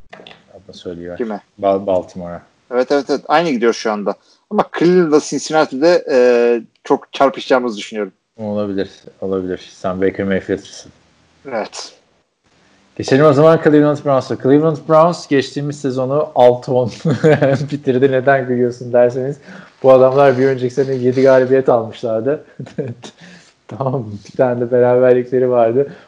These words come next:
Speaker 1: O kadronun üstüne Odell Beckham'lar geldi. İşte Kareem Hunt'lar geldi. Defansa bin tane yıldız geldi.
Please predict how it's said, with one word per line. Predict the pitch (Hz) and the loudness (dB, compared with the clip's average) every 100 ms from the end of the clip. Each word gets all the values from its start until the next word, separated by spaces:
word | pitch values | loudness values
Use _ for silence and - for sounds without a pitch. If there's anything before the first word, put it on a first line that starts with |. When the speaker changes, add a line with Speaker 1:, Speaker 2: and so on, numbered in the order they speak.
| - - | -12 -8
Speaker 1:
O | 131 | 2
kadronun | 135 127 127 127 | 2 4 0 -4
üstüne | 120 139 | -8 -6
Odell | 123 110 123 117 113 | -4 0 2 2 -2
Beckham'lar | 113 117 113 107 | -6 -10 -8 -6
geldi. | 107 110 107 107 104 | -4 -4 -6 -8 -12
İşte | - - 107 104 - _ _ - | -8 -4 -2 -4 -12 _ _ -4
Kareem | 120 113 104 | 0 0 0
Hunt'lar | 117 113 120 110 | -2 0 4 4
geldi. | 107 107 104 104 110 101 | 4 2 2 0 -4 2
Defansa | 107 113 110 117 110 | 2 2 0 0 -2
bin | 107 | -2
tane | 104 107 107 | 0 0 2
yıldız | 107 107 104 107 107 | 0 0 0 -4 2
geldi. | 110 104 104 107 104 | 4 6 4 2 0